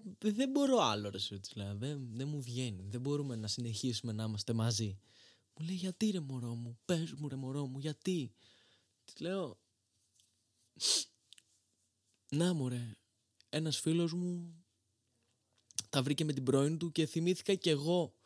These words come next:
Και θυμήθηκα κι εγώ πως ήμουνα με την πρώην μου και τη θέλω πίσω, ρε εσύ. Τη θέλω πίσω και εσύ μου τη θυμίζεις πάρα πολύ και μαμού, μαμού", και της έλεγα κάτι μαλακίες. Και της λέω, να σου πω, της λέω, "Μου κρατάς λίγο το κράνος, να στρίψω ένα τσιγάρο;" Μου λέει,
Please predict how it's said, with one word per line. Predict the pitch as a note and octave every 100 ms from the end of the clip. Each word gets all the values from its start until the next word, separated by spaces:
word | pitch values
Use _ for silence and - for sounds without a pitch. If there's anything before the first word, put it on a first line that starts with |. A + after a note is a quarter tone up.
| _ _ _ _ _ _ _
Και | -
θυμήθηκα | D3 D#3 E3+ F3 F#3
κι | D#3
εγώ | D3 E3+ F3
πως | F3 D3+
ήμουνα | F3 F3+ E3 D#3
με | D#3 D#3+
την | E3 D3
πρώην | D#3+ F3+ F#3+
μου | G3 G#3 - - - - - - -
και | - A#3+
τη | G#3+
θέλω | - B3+ B3+
πίσω, | A#3+ D4 D#4+ D4 C4+
ρε | G3+
εσύ. | F#3+ E3+ F#3 F3+ E3+ - _ _ _ _
Τη | -
θέλω | F#3+ A#3+ A#3+ A#3
πίσω | - A#3+ A#3+ A3
και | F3+
εσύ | G3+ A3
μου | G3
τη | -
θυμίζεις | G3 F#3+ G3 E3+
πάρα | F#3+ F#3
πολύ | D#3+ C#3+ C3 D3 G#3 G#3+ G3
και | D#3+ D3+
μαμού, | D#3 D#3+ D3 D#3+
μαμού", | C#3 G#2+ G#2+ D#3 A3 G#3+
και | -
της | C#3
έλεγα | D#3 D3
κάτι | C#3+
μαλακίες. | D3 G2 G2 B2+ - _ - - - _ _ -
Και | E3 D#3+ D3+ C#3+ C#3 C3+ B2+ B2 A#2+
της | - D3+
λέω, | D#3+ F3+ F#3+ F#3 F3+
να | - D#3+
σου | C#3+
πω, | D3
της | C3
λέω, | C3 C3+
"Μου | C3 C3+
κρατάς | C3+ C3 C#3+ C3+
λίγο | C3+ C3+
το | C3
κράνος, | C#3+ C#3+ C3 G#2+ -
να | C3
στρίψω | - C#3 -
ένα | B2+
τσιγάρο;" | C#3 C#3+ A2+
Μου | B2+
λέει, | D3+ E3+ F3+